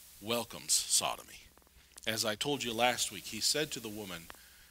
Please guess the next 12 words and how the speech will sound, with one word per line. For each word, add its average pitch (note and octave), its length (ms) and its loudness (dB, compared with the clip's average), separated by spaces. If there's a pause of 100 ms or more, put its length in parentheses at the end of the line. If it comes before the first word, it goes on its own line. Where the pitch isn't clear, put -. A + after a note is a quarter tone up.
(260)
"Neither C#3 360 2
do B2+ 160 0
I D3 180 12
condemn G#2+ 440 -2
thee. E2 260 -2 (1900)
Go C#3+ 240 2
and B2+ 100 -2
sin A2+ 300 4
no F2+ 100 -6
more." F#2 320 -6 (2250)
Somebody A#2+ 460 0
named G2 300 -6